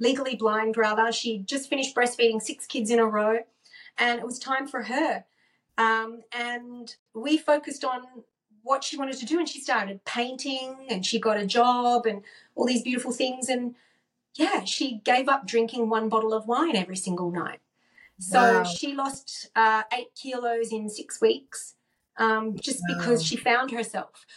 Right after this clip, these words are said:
Speaker 1: So things like that are important as well.
Speaker 2: Yeah. And you don't think about the, the little things too that you could do to turn things around.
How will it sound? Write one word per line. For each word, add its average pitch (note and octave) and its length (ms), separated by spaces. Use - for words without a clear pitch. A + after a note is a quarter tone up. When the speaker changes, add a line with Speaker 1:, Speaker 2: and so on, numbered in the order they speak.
Speaker 1:
So - 160
things F#4 320
like C4+ 220
that B3+ 280
are A#3+ 40
important G#3+ 520
as G#3 140
well. G3+ 400
Speaker 2:
Yeah. F3+ 500
And C4+ 120
you D4+ 60
don't E4 260
think B3 180
about F#3 340
the, D#3+ 240
the E3+ 160
little F#3 380
things B2+ 460
too B2 320
that D#3 200
you E3 80
could D#3+ 240
do D3 160
to C#3 100
turn C3 320
things A#2 300
around. G2 320